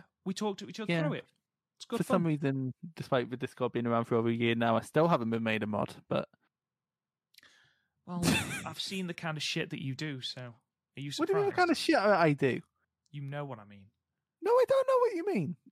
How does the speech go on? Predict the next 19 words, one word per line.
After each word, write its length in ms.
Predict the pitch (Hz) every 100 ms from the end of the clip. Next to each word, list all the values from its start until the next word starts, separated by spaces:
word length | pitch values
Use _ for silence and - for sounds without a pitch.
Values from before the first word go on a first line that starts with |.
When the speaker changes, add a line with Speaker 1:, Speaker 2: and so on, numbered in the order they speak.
| _
Speaker 2:
Is 120 | 196 -
this 200 | 294 262
still 260 | - - 226
about 180 | 220 -
Toy 180 | 226 208
Story? 420 | - - 139 - _ _ _ _ _
Speaker 1:
Fucking 220 | _ _ _ _ _
Toy 160 | - _
Story 220 | - _ _ _ - _ _ _ - - - -
two. 60 | 147
Um, 540 | 160 160 165 165 190 _ _ - - _ 370
Speaker 2:
<laughs> 880 | - _ _ _ _ _ _ _ _
Speaker 1:
the 80 | 170
tickets 440 | 175 226 190 180 175
are, 240 | 156 151
there's 200 | 147 147
no 120 | 185
ticket 280 | 175 180 151
information 640 | 143 131 131 123 - 120